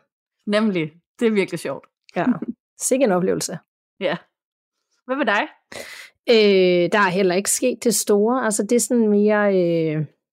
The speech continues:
Speaker 2: følelsen af, som jeg også snakkede om sidst, med energier og god energi og dårlig energi, og man ligesom kan trække på det, og virkelig sådan fundet ud af de mennesker i mit liv, som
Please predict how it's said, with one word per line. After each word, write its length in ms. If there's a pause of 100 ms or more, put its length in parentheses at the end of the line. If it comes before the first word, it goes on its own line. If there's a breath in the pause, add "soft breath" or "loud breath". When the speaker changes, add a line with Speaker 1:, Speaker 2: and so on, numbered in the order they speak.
(340)
Speaker 2:
følelsen 340
af, 200
som 140
jeg 80
også 120
snakkede 240
om 60
sidst, 400
med 320 (360 loud breath)
energier 600
og 300
god 240
energi 400
og 180
dårlig 340
energi, 420
og 120
man 120
ligesom 220
kan 140
trække 400
på 120
det, 200 (540 soft breath)
og 80
virkelig 260
sådan 280 (120)
fundet 180
ud 160
af 180
de 120
mennesker 400
i 20
mit 180
liv, 200
som 280